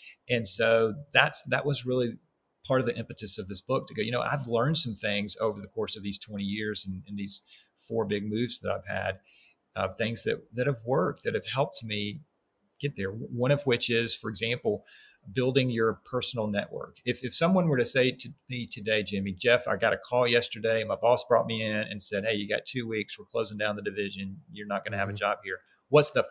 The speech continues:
Speaker 1: first thing I would do? The first thing I would do what would be to look at your personal network and to categorize them in three areas. Number one, who are the people that you know best,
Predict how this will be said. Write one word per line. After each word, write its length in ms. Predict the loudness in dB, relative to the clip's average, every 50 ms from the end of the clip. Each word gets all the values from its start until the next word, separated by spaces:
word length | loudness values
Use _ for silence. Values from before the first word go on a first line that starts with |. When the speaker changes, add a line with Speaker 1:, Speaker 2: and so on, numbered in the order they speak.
| -6 0 6
Speaker 1:
first 300 | 6 6 8 6 4 4
thing 180 | 4 4 4 4
I 60 | 4
would 160 | 4 2 2
do? 200 | 0 -2 -2 -2 -6 -12 _ _ _ _ _ _ _ _ _ _ _ _ _ -20 _ -8
The 100 | -8 -8
first 340 | -4 2 4 4 4 4 4
thing 160 | 2 4 6
I 60 | 6
would 160 | 6 4 4
do 340 | 2 2 2 2 2 0 -2 -6 -12 -20 -20 -20 -20 -20 -20 -20 -20 -20 _ _ _ _
what 380 | 4 8 8 10 10 8 6 2
would 140 | 0 0 2
be 100 | 2 2
to 80 | 2
look 220 | 2 2 2 0 0
at 80 | -2 -2
your 120 | -2 -2
personal 440 | 0 -2 0 0 0 0 0 0 2
network 460 | 4 2 2 2 0 -4 -6 -8 -10 -16 -20 -20 _ _ _ _ _ _ _ _ _ _ 0
and 560 | 2 4 4 4 4 4 4 2 2 2 0
to 60 | -2 -2
categorize 840 | -2 0 4 6 6 8 8 6 6 8 8 8 8 6 4 2 2
them 240 | 2 2 2 0 0
in 180 | -2 -4 -4
three 520 | -6 -8 -14 -8 -4 -2 0 2 2 4 2
areas. 480 | 2 0 -4 -8 -12 -8 -8 -8 -8 -10 _ _ _ _ _ _ _ _ 0
Number 300 | 2 4 6 6 6 6
one, 480 | 6 6 6 6 6 4 4 2 0 -6 -10 _ _ _ _ _ _
who 160 | 4 4 6 6
are 60 | 6
the 80 | 4 4
people 460 | 2 0 0 2 2 4 4 4 6
that 180 | 6 6 4 4
you 180 | 2 2 2
know 240 | 2 2 2 2 2
best, 640 | 2 -2 -4 0 0 0 0 0 -4 -6 -8 -8 -10